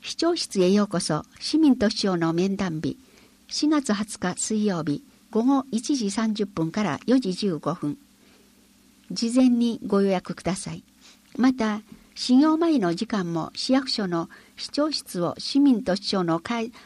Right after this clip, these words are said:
対話の場として開放しています。お気軽にお越しください。開放時間、午前七時から八時三十分まで。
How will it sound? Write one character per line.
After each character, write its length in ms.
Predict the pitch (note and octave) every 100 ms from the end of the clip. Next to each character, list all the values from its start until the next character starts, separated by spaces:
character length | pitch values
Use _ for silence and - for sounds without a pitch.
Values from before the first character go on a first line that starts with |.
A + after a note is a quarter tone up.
| _
対 220 | - C4 D4
話 100 | C#4
の 140 | C4
場 120 | C4
と 140 | B3+ B3+
し 120 | -
て 160 | B3 B3
開 220 | G3+ F#3
放 160 | E3
し 120 | E3+ -
て 100 | D#3+
い 100 | D3
ま 120 | F#3+
す。 200 | - - _ - - -
お 120 | G#3+
気 160 | C#4
軽 240 | C4+ C4 B3
に 220 | A#3+ - -
お 80 | F3
越 140 | F#3+
し 100 | -
く 80 | E3+
だ 120 | F3
さ 180 | - D#3+
い。 80 | - _ _ _ _ - _ -
開 220 | C4 C4
放 200 | B3+ A#3
時 140 | G#3+
間、 260 | - E3 - _ - - _ -
午 120 | G#3+ A#3+
前 160 | D4+
七 280 | C#4 - C#4
時 100 | C4+
か 120 | G3
ら 220 | F3 E3 -
八 280 | B3 C4 C4
時 200 | F3 -
三 220 | A3+ G#3+
十 120 | F#3
分 260 | - D#3 D#3
ま 100 | D#3+
で。 180 | -